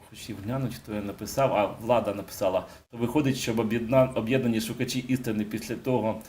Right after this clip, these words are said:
як її знайдуть, також стануть амбітні, агресивні, безжальні до чужих думок і інтересів». От. І тут якби виникає, е, таке запитання. Бачу, е, що люди думають, що коли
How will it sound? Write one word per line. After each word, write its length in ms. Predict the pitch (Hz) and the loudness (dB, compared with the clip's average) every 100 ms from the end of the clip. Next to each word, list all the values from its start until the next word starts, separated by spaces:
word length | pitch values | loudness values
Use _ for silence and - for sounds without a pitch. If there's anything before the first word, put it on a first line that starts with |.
| - _ - | -20 _ 0
як 200 | 117 110 | 2 4
її 180 | 120 | 4
знайдуть, 380 | 107 117 113 117 | 4 4 4 2
також 320 | - - 160 | 0 2 2
стануть 340 | - 120 107 110 | 4 2 2 2
амбітні, 460 | 107 107 139 120 | 2 2 2 2
агресивні, 560 | 104 104 104 139 127 123 | 2 2 0 2 4 2
безжальні 460 | 98 104 110 127 113 | 0 2 6 8 6
до 120 | 104 | 0
чужих 340 | 127 120 117 | 0 0 2
думок 320 | 113 117 120 - - - _ | 2 2 2 0 -14 -20 _
і 80 | 113 | 2
інтересів». 600 | 123 120 123 101 - 98 - _ _ _ _ _ | 2 4 2 2 0 -10 -14 _ _ _ _ _
От. 180 | 107 98 - _ _ _ | -8 -8 -10 _ _ _
І 220 | 113 110 | 0 2
тут 360 | 110 160 156 131 | 2 2 0 2
якби 300 | 127 110 120 | 2 2 2
виникає, 640 | 120 123 120 139 127 117 - _ _ | 4 2 6 8 8 4 -4 _ _
е, 200 | 107 110 | -2 -2
таке 260 | 110 113 123 | -2 -2 -2
запитання. 600 | 123 127 135 127 104 101 | 0 -2 4 4 4 2
Бачу, 300 | 117 120 110 | 4 4 0
е, 340 | 95 98 110 98 | -6 -4 -4 -4
що 200 | - 110 | -4 0
люди 280 | 139 127 | 0 2
думають, 380 | 110 123 135 117 | 0 2 2 2
що 140 | - 113 | 0 -6
коли 340 | 117 117 117 | 0 2 2